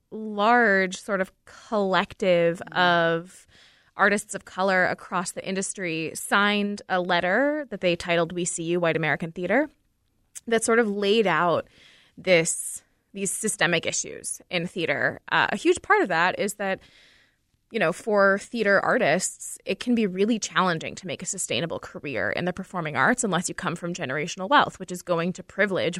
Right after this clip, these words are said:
Speaker 1: white theater artists
Speaker 2: Mm.
Speaker 1: because of all of the other systemic issues we have stacking up against marginalized people in this country. Um, so, so yeah, I think that sort of outlined some of those issues,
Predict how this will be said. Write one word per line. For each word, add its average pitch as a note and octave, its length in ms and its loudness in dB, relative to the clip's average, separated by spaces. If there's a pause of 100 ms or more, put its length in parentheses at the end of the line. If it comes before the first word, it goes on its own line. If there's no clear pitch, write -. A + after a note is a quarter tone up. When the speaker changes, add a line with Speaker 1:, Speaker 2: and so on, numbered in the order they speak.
Speaker 1:
white B2 300 -2
theater A#3+ 280 0
artists F3+ 540 -4
Speaker 2:
Mm. D#3+ 60 -14
Speaker 1:
because E3 280 -4
of D3+ 280 0
all A#3 280 6
of A3 100 2
the A3 120 -4
other F3 320 2
systemic D3+ 440 -6
issues F3+ 220 -8
we F#3+ 100 -4
have E3 180 -4
stacking - 320 -10
up - 100 -10
against D3 260 -8
marginalized F#3 580 -8
people E3 260 -10
in - 80 -6
this F#3 120 -8
country. - 440 2 (480)
Um, G3+ 640 2 (360)
so, A#3 600 2 (100)
so - 120 -4
yeah, F#4 260 6
I G#3 100 0
think C4+ 480 -6 (220)
that C4 240 0
sort C4 140 0
of A#3 280 0 (240)
outlined G3 640 2
some G3 140 -6
of F3+ 100 -4
those F#3 180 -4
issues, A3+ 560 -2